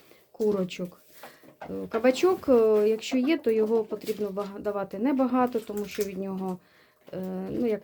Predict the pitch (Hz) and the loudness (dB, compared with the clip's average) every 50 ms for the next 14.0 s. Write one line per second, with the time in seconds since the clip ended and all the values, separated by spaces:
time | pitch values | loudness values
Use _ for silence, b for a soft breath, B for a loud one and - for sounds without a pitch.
0 | - 190 190 185 180 - 208 185 - - - 190 185 180 180 - 175 180 180 - | -10 -10 -8 -8 -8 -8 -10 -12 -12 -10 -8 -6 -6 -6 -8 -8 -12 -14 -14 -6
1 | - 214 202 190 180 - - 208 208 220 294 - - 220 214 214 214 - 202 196 | -4 -4 -4 -4 -6 -6 -6 -4 -4 -4 -4 -4 -2 -2 -2 -4 -4 -8 -8 -6
2 | 196 190 190 190 185 185 185 190 190 190 180 - 180 - - 214 202 202 196 185 | -6 -6 -6 -4 -4 -4 -4 -4 -6 -8 -10 -14 -14 -10 -8 -6 -6 -4 -6 -6
3 | 180 - 185 175 170 190 202 247 294 330 349 349 _ _ B B B B B B | -8 -8 -10 -8 -6 0 0 2 2 2 0 -2 _ _ B B B B B B
4 | B B B B B B B B - - - - 233 247 240 240 240 240 240 - | B B B B B B B B -18 -10 -2 2 4 4 6 6 4 2 0 -2
5 | 247 240 240 233 233 226 220 208 - - - 220 214 196 208 254 247 - 277 269 | -2 0 0 0 0 -2 -4 -6 -8 -6 -4 -2 -2 0 -2 -2 0 0 -2 0
6 | 262 330 349 339 302 247 233 214 220 220 233 254 285 302 302 302 - 220 214 214 | 2 2 2 2 4 4 4 4 4 4 4 4 6 6 4 4 4 2 0 -2
7 | 196 208 214 220 240 247 247 240 247 - 165 180 185 180 180 185 180 - 202 196 | 0 0 2 4 6 6 6 6 4 -2 -4 -2 0 0 -2 -2 -4 -8 -6 -4
8 | 208 226 226 220 247 208 170 180 180 185 180 - - 180 185 185 180 - 190 190 | -4 -2 4 4 4 4 4 2 0 -2 -4 -6 -8 -8 -6 -6 -8 -8 -12 -14
9 | - - 269 269 269 262 240 233 226 226 B B B B B B B _ 208 208 | -6 -4 -4 -2 0 2 2 2 2 0 B B B B B B B _ -6 -6
10 | 208 - - 214 208 220 226 214 214 214 214 208 208 214 214 - 214 214 233 240 | -4 -2 -4 -2 0 0 0 2 2 2 2 2 0 -2 -2 -2 0 2 2 2
11 | 247 - 330 339 320 240 220 214 214 208 208 208 214 220 233 262 262 254 - 240 | 2 4 4 4 4 4 4 2 2 2 2 2 2 2 2 2 0 0 0 0
12 | 220 214 214 - 214 208 - - 214 214 214 220 220 220 - - 277 254 254 226 | 0 0 -2 -4 -10 -10 -6 -6 -6 -6 -4 -4 -6 -6 -2 -2 -2 -2 0 0
13 | 220 220 226 233 226 - 214 208 226 226 226 214 214 - 208 196 185 196 226 233 | 0 0 0 -2 -2 -4 -4 -2 0 0 0 -2 -2 -4 -8 -8 -2 0 0 0